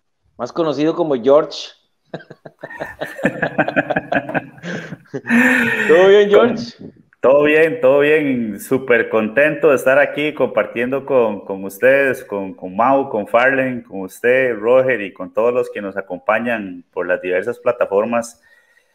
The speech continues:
Speaker 2: Muy alegre, de verdad, porque, eh, como hemos perdido tanto el, el contacto, ¿verdad? En este año y medio por todo lo que ha pasado con la pandemia y todo, yo siempre me alegro de poder tener una conversación y,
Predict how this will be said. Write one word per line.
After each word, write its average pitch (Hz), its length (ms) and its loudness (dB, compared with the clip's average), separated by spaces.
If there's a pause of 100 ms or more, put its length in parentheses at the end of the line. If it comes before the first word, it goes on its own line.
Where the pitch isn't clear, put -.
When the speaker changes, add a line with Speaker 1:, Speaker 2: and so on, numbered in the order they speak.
(420)
Speaker 2:
Muy 165 200 4
alegre, 170 360 4
de 135 100 4
verdad, 123 400 2
porque, 98 680 -2 (420)
eh, 95 600 -8 (480)
como 113 220 -4
hemos 160 200 -4
perdido 160 420 0
tanto 151 320 0
el, 139 260 -4
el 104 200 -8
contacto, 131 720 -2
¿verdad? 117 360 2
En 113 80 -6
este 135 300 -2
año 135 260 0
y 135 60 -4
medio 127 400 0
por 101 180 -10
todo 107 140 0
lo 123 120 -2
que 123 80 -2
ha - 80 -4
pasado 123 360 2
con 123 120 -6
la 117 120 -2
pandemia 104 420 -8
y 110 100 -16
todo, 113 200 2
yo 107 420 -2
siempre 107 360 -8
me 107 100 -2
alegro 107 360 2
de 92 100 2
poder 90 300 -4
tener 101 180 -6
una 107 200 -2
conversación 95 680 -6
y, 87 180 -12